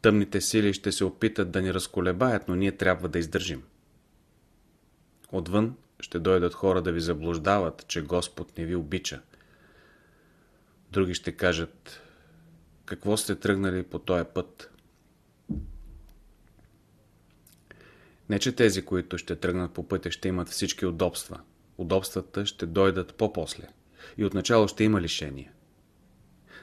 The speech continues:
Например, като посееш нивата, в хамбара няма да имаш нищо, но ще имаш какво да жънеш.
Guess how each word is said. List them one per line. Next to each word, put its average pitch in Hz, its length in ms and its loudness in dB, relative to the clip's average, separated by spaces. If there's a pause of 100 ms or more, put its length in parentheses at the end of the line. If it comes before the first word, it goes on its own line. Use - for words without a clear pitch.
Например, 107 500 4 (1700)
като - 240 -8
посееш 117 420 4
нивата, 87 440 0 (800)
в - 40 -14
хамбара 101 400 6
няма 98 240 2
да 85 80 -4
имаш 82 260 -6
нищо, - 360 -6 (760)
но 80 440 -4
ще - 240 -10
имаш 90 240 -2
какво - 300 -4
да 80 100 -4
жънеш. 85 600 -4